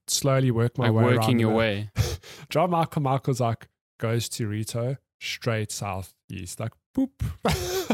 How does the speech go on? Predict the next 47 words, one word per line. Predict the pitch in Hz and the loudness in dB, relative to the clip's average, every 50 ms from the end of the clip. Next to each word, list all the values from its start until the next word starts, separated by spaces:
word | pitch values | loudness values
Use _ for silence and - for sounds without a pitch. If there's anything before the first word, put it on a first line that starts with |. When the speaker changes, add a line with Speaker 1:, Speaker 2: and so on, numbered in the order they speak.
| 202 151 - 226 185 143 - - 226 - 185 - | 0 2 2 2 2 2 0 0 0 0 0 2
Speaker 1:
Like, | 190 170 - - - 165 | 2 2 2 0 -6 -10
Speaker 2:
<laughs> | - - 135 185 160 | -10 -4 0 2 4
Speaker 1:
almost, | - - 143 147 - 147 | 6 6 6 6 4 4
Speaker 2:
Immediately. | 160 151 131 127 131 135 - | 2 0 2 0 2 2 2
Speaker 1:
almost | 170 175 196 208 196 - - | 4 4 4 2 2 0 0
in | 185 | 0
a | 185 175 | 0 2
direct, | 151 151 131 127 131 143 143 - | 2 2 2 4 2 2 0 0
like, | 147 151 151 | -2 -4 0
'cause | - 185 170 151 - _ | 0 0 -2 -2 -4 _
that's | - 156 160 160 - | 0 0 2 0 0
how | - 160 143 | 0 0 0
he | 131 147 202 214 | 2 2 0 0
plays. | - 127 110 110 101 | 0 0 0 0 0
He's | 110 | 0
like, | 123 120 - - | -2 -2 -2 -2
"Oh, | 208 208 156 131 139 | 0 2 2 2 2
I | 147 139 135 | 0 0 2
need | 131 139 160 165 | 2 2 2 2
that | - 151 139 | 2 0 0
thing. | - 151 143 - | 0 -2 -2 -2
I'm | 127 131 | -2 -2
just | 123 139 - - | 0 -2 -2 0
gonna | 165 151 127 | 0 0 0
go | 127 120 | 0 0
get | 110 - 131 117 107 | 0 0 0 0 0
it." | 101 - | -2 -2
So | - 135 | -2 0
he, | |
like, | 131 135 127 107 - - | 0 0 0 -2 -2 -2
beelines | 123 127 139 135 131 131 131 127 120 | 0 0 2 2 2 2 2 2 0
it | 127 113 | 0 0
straight | - 117 120 123 135 131 | 0 2 2 4 4 4
Speaker 2:
Yes. | 104 | 2
Speaker 1:
down. | 127 127 117 117 120 | 2 2 0 2 2
Then | 131 131 131 | 0 0 0
from | - 170 147 131 | 0 0 0 2
there, | 131 139 139 | 2 2 2
it's | 131 - | 2 0
like, | 131 120 - - | -2 -2 -2 -2
"Oh, | 151 | 0
I | 143 135 | 0 2
need | 127 135 135 | 2 0 0
to | - 147 | -2 -2
go | 131 135 131 117 104 - - | 0 0 0 0 -2 -4 -8
straight | - - - - 127 127 120 - | -10 -6 -2 0 0 0 0 -2
up." | 110 117 110 - | -4 -6 -6 -8